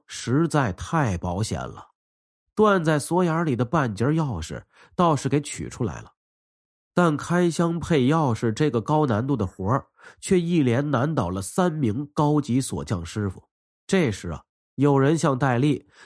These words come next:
推荐了二十二岁的马纯之。戴笠听说这人这样年轻，就有些不以为然，但此刻也别无他法，于是就说啊，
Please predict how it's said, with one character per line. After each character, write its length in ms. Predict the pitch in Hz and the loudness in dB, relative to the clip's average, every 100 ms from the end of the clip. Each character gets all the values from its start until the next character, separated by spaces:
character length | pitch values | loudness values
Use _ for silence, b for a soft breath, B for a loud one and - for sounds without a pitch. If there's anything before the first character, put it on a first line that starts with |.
| B | B
推 260 | - 151 | 2 2
荐 160 | 151 151 | 4 2
了 120 | 123 | 2
二 260 | 110 147 127 | 2 2 2
十 160 | 107 | 0
二 220 | 160 151 107 | 2 2 0
岁 180 | - | -2
的 100 | 131 | -2
马 280 | 82 73 71 | -4 -8 -10
纯 260 | - 95 107 | -12 -10 -6
之。 240 | 107 117 _ _ _ _ _ _ _ _ - | -6 -6 _ _ _ _ _ _ _ _ 0
戴 180 | 214 196 | 2 4
笠 100 | 175 | 4
听 240 | 190 196 | 2 0
说 360 | 175 190 185 113 | 2 2 2 0
这 180 | 170 | 0
人 240 | 143 135 165 | 0 0 0
这 140 | 190 | 0
样 120 | 127 | 0
年 220 | 92 95 135 | -2 -6 -4
轻， 240 | 160 165 _ _ B B | -4 -4 _ _ B B
就 160 | - 175 | 0 0
有 120 | 82 | 0
些 120 | 87 156 | -2 -2
不 180 | 170 | -2
以 120 | 98 76 | -4 -2
为 120 | 123 | -2
然， 320 | 123 85 131 - _ _ _ _ | -2 -2 -6 -8 _ _ _ _
但 200 | 214 208 | 0 0
此 240 | 156 - 120 | -2 -4 -4
刻 360 | 113 185 139 _ | 0 0 0 _
也 180 | - 110 | -2 -2
别 300 | 92 117 139 | 0 0 2
无 140 | 143 117 | 2 0
他 200 | 110 104 | -2 -4
法， 320 | 87 - - _ _ b b | -4 -14 -18 _ _ b b
于 200 | 131 185 | 0 2
是 220 | 196 170 | 2 0
就 160 | 127 131 | 0 0
说 180 | 117 147 | 2 2
啊， 160 | 92 | 0